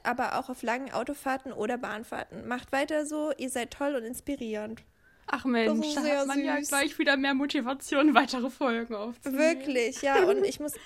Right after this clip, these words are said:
Speaker 1: echt sagen, wir haben auch wahnsinnig, f-, also kaum schlechte Bewertungen. Also wirklich, ähm, vier Komma fünf von fünf Sternen haben wir
Speaker 2: Uh,
Speaker 1: insgesamt.
Speaker 2: nicht
Speaker 1: Ja.
Speaker 2: schlecht.
Speaker 1: Also das heißt natürlich jetzt nicht, dass ihr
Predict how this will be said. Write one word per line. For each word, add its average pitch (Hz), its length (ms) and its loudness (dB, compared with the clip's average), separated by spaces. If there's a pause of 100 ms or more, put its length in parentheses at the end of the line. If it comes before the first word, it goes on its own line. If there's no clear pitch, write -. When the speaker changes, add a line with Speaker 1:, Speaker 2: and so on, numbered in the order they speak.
(120)
Speaker 1:
echt 311 320 2
sagen, 294 320 0
wir 277 100 0
haben 254 160 -6
auch 233 220 -4 (360)
wahnsinnig, 277 580 -2
f-, - 60 -20 (600)
also 240 240 -2 (240)
kaum 320 480 0
schlechte 262 340 -4
Bewertungen. 208 540 -6
Also 254 240 -8
wirklich, 277 380 -4 (1000)
ähm, 247 720 -4 (340)
vier 339 300 2
Komma 302 260 0
fünf 302 500 -6
von 247 320 -2
fünf 247 280 -6
Sternen 196 520 -6
haben 226 120 0
wir 208 80 -2
Speaker 2:
Uh, 214 40 -2
Speaker 1:
insgesamt. 185 680 -2 (400)
Speaker 2:
nicht - 0 -
Speaker 1:
Ja. 240 180 0
Speaker 2:
schlecht. 214 1000 -6 (120)
Speaker 1:
Also 262 300 4
das 277 200 -2
heißt 302 220 4
natürlich 269 300 -2
jetzt 254 180 -6
nicht, 285 220 0
dass 269 140 0
ihr 196 440 0